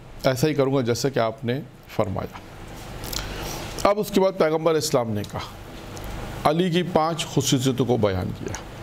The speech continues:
अब पैगम्बर इस्लाम ने कहा कि सुनो, उसके बाद उसको मुखातिब करते कहा सुनो, कहा कि जब हम जंग बदर से,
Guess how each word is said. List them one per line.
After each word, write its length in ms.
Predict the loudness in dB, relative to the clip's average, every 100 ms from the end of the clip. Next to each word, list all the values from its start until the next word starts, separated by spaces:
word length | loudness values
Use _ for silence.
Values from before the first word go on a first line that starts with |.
| -12 -10 -10 -4 0
अब 80 | 4
पैगम्बर 380 | 4 4 4 2
इस्लाम 280 | 4 4
ने 120 | 4 2 -2 -8 -16 -8 2
कहा 140 | 2 4
कि 220 | 2 2
सुनो, 320 | 4 4 2 -2 -12 -12 -6
उसके 180 | 2 4
बाद 160 | 4
उसको 180 | 2 2
मुखातिब 420 | 2 4 4 4
करते 200 | 2 2
कहा 120 | 2 2
सुनो, 260 | 2 0 -2 -10 -18 -18 -16 -16 -4 2
कहा 140 | 2
कि 380 | 4 2 2 -2 -8 -18 -16 -10 0 4 6
जब 200 | 6 4
हम 240 | 2 0 -2 -12 -16 -14 -10 -6 2
जंग 360 | 6 6 4 2
बदर 360 | 4 4 4 2
से, 180 | 0